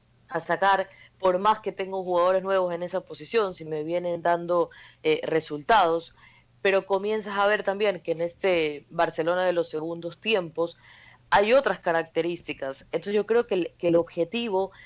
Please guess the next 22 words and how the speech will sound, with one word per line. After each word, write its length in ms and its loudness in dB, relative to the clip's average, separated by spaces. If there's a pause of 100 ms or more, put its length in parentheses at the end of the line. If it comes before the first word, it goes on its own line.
(180)
más 280 -2
que, 360 0
más 320 -2
que 140 4
ver 260 4
si 160 -6
es 80 -4
que 140 -2
va 80 4
a 40 2
jugar 300 2
el 120 -2
Barcelona 580 -2
del 140 -4
primer 300 -4
tiempo 340 -2
o 80 -2
el 80 -4
Barcelona 460 0
del 120 -2
segundo 340 -2
tiempo, 500 -2